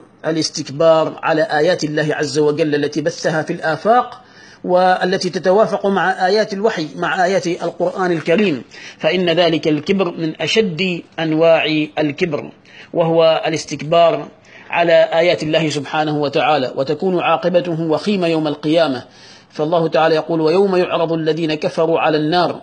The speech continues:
أذهبتم طيباتكم في حياتكم الدنيا واستمتعتم بها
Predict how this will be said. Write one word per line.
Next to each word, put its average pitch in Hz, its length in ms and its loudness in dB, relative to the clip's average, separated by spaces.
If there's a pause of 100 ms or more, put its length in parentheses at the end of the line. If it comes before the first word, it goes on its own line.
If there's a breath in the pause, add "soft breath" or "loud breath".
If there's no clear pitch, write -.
(140)
أذهبتم 170 840 2
طيباتكم 160 840 0
في 156 160 -4
حياتكم 151 600 -2
الدنيا 151 400 -2
واستمتعتم 147 720 -2
بها 214 360 4